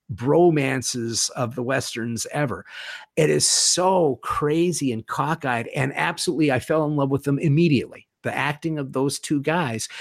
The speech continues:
set a stage for a movie that allowed for a lot of craziness to come together and work.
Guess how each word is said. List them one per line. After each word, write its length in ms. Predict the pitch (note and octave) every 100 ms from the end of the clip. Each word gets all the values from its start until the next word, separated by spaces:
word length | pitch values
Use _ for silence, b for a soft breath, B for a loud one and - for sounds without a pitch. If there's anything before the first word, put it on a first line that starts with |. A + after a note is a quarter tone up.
| B -
set 360 | - F3+ F3+ -
a 160 | D3+
stage 680 | - - D3+ D#3 D3 C#3+ A#2+
for 180 | - B2
a 160 | B2 A#2+
movie 340 | C3 D3+ D#3
that 140 | B2+
allowed 600 | A#2 G#2 A2+ C3+ C#3+ B2+
for 180 | - G#2+
a 80 | G2
lot 300 | G#2 D3 F3+
of 100 | D#3
craziness 880 | - C3+ D3+ C#3+ B2+ F#2+ - - - b b b b b b -
to 160 | A#2+
come 360 | - - D#3+ E3
together 480 | C#3 B2+ C3 A#2+ A#2
and 280 | A2+ G#2 G#2
work. 400 | A#2+ - -